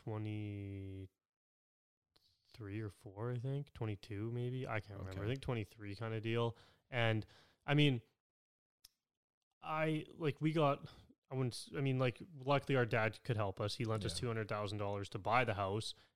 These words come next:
Speaker 1: uh, but he only did that because he saw how hard we were working with our businesses and doing these things. Like, we were obviously capable of handling that. So we did, and, I mean, it was cool, but,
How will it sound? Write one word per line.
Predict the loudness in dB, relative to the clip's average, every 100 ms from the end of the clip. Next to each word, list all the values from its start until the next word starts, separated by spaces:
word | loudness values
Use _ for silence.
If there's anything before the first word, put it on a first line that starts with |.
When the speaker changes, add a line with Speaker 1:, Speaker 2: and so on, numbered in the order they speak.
| _
Speaker 1:
uh, | -2
but | 2
he | 4
only | 2
did | 0 0 0
that | 0 -2
because | -4 -4
he | -2
saw | -2 0
how | 0
hard | 0 -2
we | -4
were | -8
working | -6 -6 -4
with | -6 -6
our | -2
businesses | -2 0 0 0 -2
and | -4 -4
doing | -4 -4
these | -6 -6
things. | -2 -2 -2 -2
Like, | -4 -6
we | -6
were | -4
obviously | -4 -4 -6
capable | -6 -6 -6 -4 -4
of | -2
handling | -2 -2 -2 -2 -2
that. | -2 -4 -6 -14 -20 -20 _
So | -2 0
we | 0
did, | 2 4 6 6 2 -6 _ _ _ _
and, | 2 4 4 0 -6 _ _ _ _ _ _ _ -2
I | 2
mean, | 4 4
it |
was | 4 0
cool, | 0 2 6 6 6 4 -4 _ _ _ _ _ _ _ _ _ -10
but, | 2 6 6 2